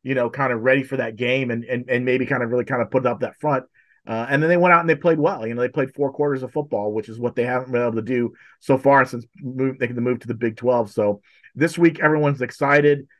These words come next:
They're, you know, they, they hope to kind of parlay this into something bigger.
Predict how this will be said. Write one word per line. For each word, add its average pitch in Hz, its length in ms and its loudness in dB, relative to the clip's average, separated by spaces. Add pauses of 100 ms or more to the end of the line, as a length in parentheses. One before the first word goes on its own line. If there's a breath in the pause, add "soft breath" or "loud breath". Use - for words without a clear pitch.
(160 soft breath)
They're, 117 340 -2
you 123 100 -8
know, 110 160 -4
they, 113 200 -2
they 117 120 -2
hope 139 300 -2
to 127 100 -8
kind 131 220 -6
of 101 80 -8
parlay 135 420 2
this 135 220 -2
into 123 120 -10
something 120 380 -8
bigger. 131 440 2